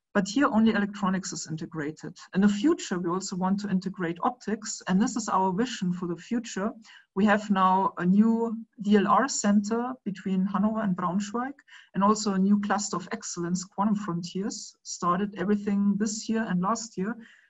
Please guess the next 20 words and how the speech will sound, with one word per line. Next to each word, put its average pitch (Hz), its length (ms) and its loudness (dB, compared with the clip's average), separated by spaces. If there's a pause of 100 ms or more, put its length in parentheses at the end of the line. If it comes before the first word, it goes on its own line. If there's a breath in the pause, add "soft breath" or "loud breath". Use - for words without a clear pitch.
(140 loud breath)
And 202 80 2
in 202 60 6
the 196 60 -2
frame 233 300 -2
of 294 120 -2 (120)
this, 240 320 -2
we're 202 60 -2
actually - 400 -6
aiming 202 280 4
now 185 360 2 (280)
to 185 80 -4
build 185 280 -4
fully 202 360 2
integrated 170 600 -2
ion 90 220 -6
traps. - 500 -12
The - 120 -4
ultimate 226 440 0
dream 208 320 4
is 202 180 4